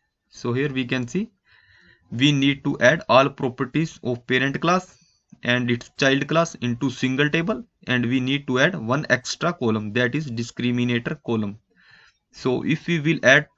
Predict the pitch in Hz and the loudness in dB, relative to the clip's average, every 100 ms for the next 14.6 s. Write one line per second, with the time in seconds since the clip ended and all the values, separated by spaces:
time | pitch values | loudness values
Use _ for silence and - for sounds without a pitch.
0 | - 131 139 143 139 - - 139 143 165 | -10 -4 0 0 -2 -8 -6 -4 -2 -2
1 | 147 117 156 - - _ _ _ _ - | -2 2 2 0 -20 _ _ _ _ -2
2 | 135 139 135 127 123 123 135 147 - 165 | 0 0 0 4 4 4 2 0 0 -2
3 | 233 220 _ _ _ 113 135 160 151 139 | -2 -6 _ _ _ -4 0 0 0 -2
4 | 135 127 151 131 120 117 110 101 101 _ | -2 0 0 0 2 2 0 -2 -6 _
5 | _ - _ _ _ - 127 131 120 165 | _ -20 _ _ _ 0 2 2 2 2
6 | 202 131 127 135 135 139 123 123 139 156 | 0 -2 -2 -2 -2 -2 -2 -2 -2 -2
7 | 127 - 131 131 131 127 127 143 - 143 | -4 -4 -4 -2 -2 -2 -4 -6 -4 -2
8 | 131 131 127 131 220 233 _ _ - 139 | -2 0 0 0 -4 -6 _ _ -4 -2
9 | 135 139 139 135 117 127 127 139 139 185 | 2 0 2 0 0 0 0 -2 -2 -2
10 | 214 _ - 127 143 - 120 131 143 - | -4 _ -4 -2 0 -2 0 -2 -2 -4
11 | 127 120 131 131 123 123 117 131 117 113 | -2 0 0 -2 -4 -2 -2 -2 -2 -4
12 | 147 117 110 107 104 98 - _ _ _ | 0 0 0 -4 -6 -8 -18 _ _ _
13 | _ _ _ - 123 127 156 160 117 127 | _ _ _ -8 -2 2 0 0 -4 -2
14 | 123 127 123 123 127 | 2 4 4 2 -6